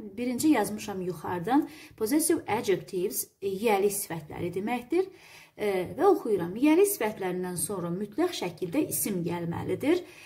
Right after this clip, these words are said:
Məsəl üçün, for example, e, misal üçün, my book, mənim kitabım, burada my, özündən sonra mütləq isimin gəlməyini tələb edir. Mənim kitabım, hansı kitab? Mənim.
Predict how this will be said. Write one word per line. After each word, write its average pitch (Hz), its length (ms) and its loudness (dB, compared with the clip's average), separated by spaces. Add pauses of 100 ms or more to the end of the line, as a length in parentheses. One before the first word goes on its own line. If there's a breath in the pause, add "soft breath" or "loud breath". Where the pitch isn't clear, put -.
(200 loud breath)
Məsəl 262 400 4
üçün, 190 160 -8
for 285 160 2
example, 208 760 2 (280 loud breath)
e, 190 140 -4
misal 180 480 -4
üçün, 330 320 0 (340 loud breath)
my 294 380 4 (100)
book, 175 460 2 (160)
mənim 202 340 -4
kitabım, 185 720 0
burada 185 380 0
my, 180 640 0 (480 soft breath)
özündən 262 480 2
sonra 208 240 0
mütləq 202 680 -2
isimin 381 400 2
gəlməyini 233 640 0
tələb 147 400 -6
edir. - 240 -8 (320 loud breath)
Mənim 220 520 0
kitabım, 170 460 -6
hansı 185 460 -4
kitab? 269 400 -4
Mənim. 180 560 2